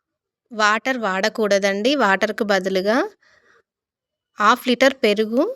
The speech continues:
పెరుగులో కొంచెం వాటర్ వేసుకొని ముందుగానే పల్చగా చేసుకొని ఇప్పుడు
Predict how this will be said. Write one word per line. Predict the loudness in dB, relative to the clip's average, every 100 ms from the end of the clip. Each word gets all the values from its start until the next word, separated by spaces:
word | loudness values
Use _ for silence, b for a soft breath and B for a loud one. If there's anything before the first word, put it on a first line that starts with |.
| _
పెరుగులో | -8 -4 -2 -2 -2
కొంచెం | -4 -4 -4 -4
వాటర్ | 0 0 0 0
వేసుకొని | 0 0 -2 -4 -2
ముందుగానే | -4 -4 -6 -4 -2 -2
పల్చగా | -2 -2 0 0 0 0
చేసుకొని | -2 -2 -2 -4 -2 -4 -6 b b b -14
ఇప్పుడు | -6 0